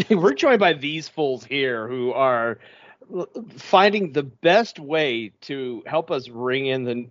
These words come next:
the new year, the third year of covid, by throwing a bunch of what, Japanese what the fuckery at us. Um,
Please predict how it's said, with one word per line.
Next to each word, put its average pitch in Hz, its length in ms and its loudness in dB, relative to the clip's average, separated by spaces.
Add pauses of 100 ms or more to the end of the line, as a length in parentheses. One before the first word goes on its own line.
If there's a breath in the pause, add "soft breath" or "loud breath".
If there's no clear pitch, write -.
(100)
the 123 280 0
new 131 220 0
year, 127 560 4 (240 loud breath)
the 135 140 2
third 220 420 4
year 185 300 2
of 147 160 -4
covid, 120 640 -2 (360 soft breath)
by 151 260 2
throwing 208 500 0
a 170 80 -4
bunch 175 340 -2
of 143 140 -4
what, 143 320 -6 (260)
Japanese 202 640 2
what 165 160 -6
the 131 80 -8
fuckery 113 640 -6
at 110 220 -2
us. 101 420 -4 (400 soft breath)
Um, 120 760 2